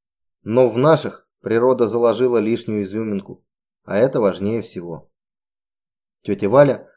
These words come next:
вышла провожать оперов до самой калитки. «Уезжаете», уже в который раз со вздохом повторяла она. «Может, ещё когда-нибудь сюда завернёте хоть на денёк? Вот приехали вы, и в нашем болоте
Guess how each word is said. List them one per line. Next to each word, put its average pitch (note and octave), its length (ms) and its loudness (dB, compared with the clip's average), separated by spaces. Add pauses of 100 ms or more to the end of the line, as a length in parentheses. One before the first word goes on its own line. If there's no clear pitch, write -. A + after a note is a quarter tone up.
(100)
вышла F3+ 360 0
провожать B2 520 2
оперов G#2+ 360 -4
до G2 120 -2
самой G#2 300 -6
калитки. F#2 560 -8 (1040)
«Уезжаете», C3 1000 4 (220)
уже G#2+ 260 0
в A#2 60 -2
который A2+ 440 2
раз B2 240 2
со A2 100 0
вздохом A#2+ 440 -2
повторяла G2+ 640 -2
она. F#2 320 -8 (220)
«Может, D#3+ 320 4
ещё E3+ 200 0
когда-нибудь D#3+ 600 2
сюда D#3 240 2
завернёте D3 580 -2
хоть C3+ 240 -4
на C3+ 100 0
денёк? B2+ 480 -4 (640)
Вот C3+ 260 0
приехали D3 540 4
вы, B2 360 0 (220)
и A2+ 100 -8
в A#2 60 -6
нашем D#3+ 320 0
болоте C#3 540 0